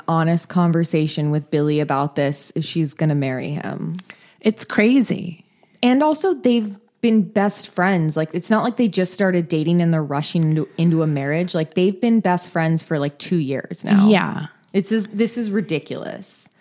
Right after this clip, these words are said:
Speaker 1: So Jane is on the phone with her mother when there's a knock at the door. It's Allison, and she's holding that little swatch of fabric.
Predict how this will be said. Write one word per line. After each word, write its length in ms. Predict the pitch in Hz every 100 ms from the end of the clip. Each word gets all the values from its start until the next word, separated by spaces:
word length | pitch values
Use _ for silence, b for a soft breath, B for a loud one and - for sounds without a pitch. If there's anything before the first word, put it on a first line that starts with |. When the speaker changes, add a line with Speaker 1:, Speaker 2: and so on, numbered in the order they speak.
| b b b b b b -
Speaker 1:
So 640 | - 269 254 247 247 - - _ _ _ _ _ _ 196
Jane 720 | 196 262 302 339 339 320 302 - _ _ _ _ _ _ _ _
is 160 | 240 233
on 140 | 226
the 100 | 226
phone 260 | 220 190 190
with 140 | 185
her 100 | 185 175
mother 720 | 156 156 160 156 156 156 -
when 180 | - 175
there's 200 | 175 175
a 40 | 175
knock 300 | 156 151 165
at 100 | 160
the 60 |
door. 440 | 147 - - - -
It's 220 | 196 196 -
Allison, 600 | 165 151 147 - 170 170
and 140 | 165
she's 240 | - 214 208
holding 340 | 208 202 190
that 180 | 175 -
little 260 | 165 156 151
swatch 460 | - 151 135 -
of 100 | 151
fabric. 680 | - 143 - - - - -